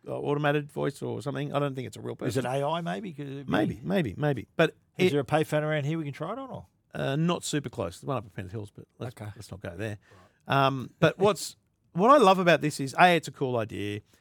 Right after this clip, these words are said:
Speaker 1: Payphones are free to use, so that's great. It's a free thing to do. But what it does is it introduces your kids to payphones.
Speaker 2: Mm.
Speaker 1: So, and I'll give you the reason for that at all ages, whether they're
Speaker 2: So here,
Speaker 1: super young or
Speaker 2: son,
Speaker 1: teenagers.
Speaker 2: this is what we used to use when we were little.
Speaker 1: Well, Telstra made the point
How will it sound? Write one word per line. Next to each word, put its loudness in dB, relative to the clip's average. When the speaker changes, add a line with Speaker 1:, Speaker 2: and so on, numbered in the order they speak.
Speaker 1:
Payphones 2
are -12
free -4
to -8
use, -8
so -8
that's -8
great. -6
It's -16
a -10
free -6
thing -12
to -18
do. -12
But -2
what 0
it -6
does 4
is -4
it -6
introduces -4
your -10
kids -8
to -12
payphones. -4
Speaker 2:
Mm. -10
Speaker 1:
So, 4
and 2
I'll 4
give -2
you -2
the 4
reason 4
for 0
that 2
at 4
all 6
ages, 0
whether 0
they're 2
Speaker 2:
So -2
here, 0
Speaker 1:
super 4
young 4
or 2
Speaker 2:
son, -4
Speaker 1:
teenagers. 0
Speaker 2:
this -4
is -10
what -2
we -2
used -4
to -8
use -6
when -6
we -4
were -4
little. 0
Speaker 1:
Well, 8
Telstra 2
made 6
the 2
point 0